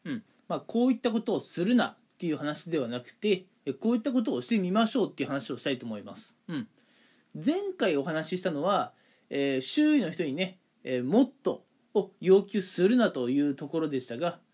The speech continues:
うん。今回お話しするのが、もっとね、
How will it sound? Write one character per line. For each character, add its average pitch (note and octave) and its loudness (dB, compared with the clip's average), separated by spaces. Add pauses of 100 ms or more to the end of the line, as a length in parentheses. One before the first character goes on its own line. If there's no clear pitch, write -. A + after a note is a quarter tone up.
(300)
う F#3 -2
ん。 C3+ -4 (160)
今 F4+ 0
回 D#3+ 2
お B2+ -2
話 F3+ 0
し - -
す F3 -4
る F#3+ 0
の D3 -2
が、 C#3+ 0 (500)
も D4+ 0
っ - -4
と C4 -4
ね、 C#3+ -4